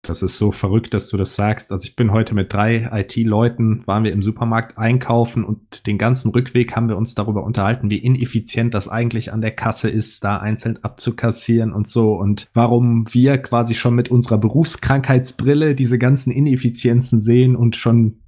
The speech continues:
fünf Vorschläge machen können, wie man das alles effizienter löst. Ja, also das stimmt auf jeden Fall, dass in der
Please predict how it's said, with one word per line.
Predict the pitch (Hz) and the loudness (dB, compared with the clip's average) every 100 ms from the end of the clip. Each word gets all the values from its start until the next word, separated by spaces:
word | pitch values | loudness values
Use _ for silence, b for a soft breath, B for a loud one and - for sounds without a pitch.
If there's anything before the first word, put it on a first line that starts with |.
| - | 0
fünf | 160 156 | 0 2
Vorschläge | - 139 139 127 123 | -2 -2 0 0 2
machen | 120 120 123 | 0 0 -2
können, | 110 127 113 113 - - | -2 0 2 0 -2 -2
wie | 110 | 0
man | 110 | 0
das | 107 | 0
alles | 107 110 - | 0 -2 -2
effizienter | 110 110 - 113 120 127 98 | -4 -4 -2 0 0 2 0
löst. | 87 90 123 - - - | 2 2 2 -2 -12 -6
Ja, | 104 98 - | -2 -2 0
also | 113 98 | -2 0
das | 113 - - - | 0 0 -2 -2
stimmt | - 143 | 0 0
auf | 117 131 | 0 0
jeden | 120 | 0
Fall, | 117 120 135 135 | 0 0 0 2
dass | 120 123 - | 0 -2 -2
in | 127 | 2
der | 139 | 2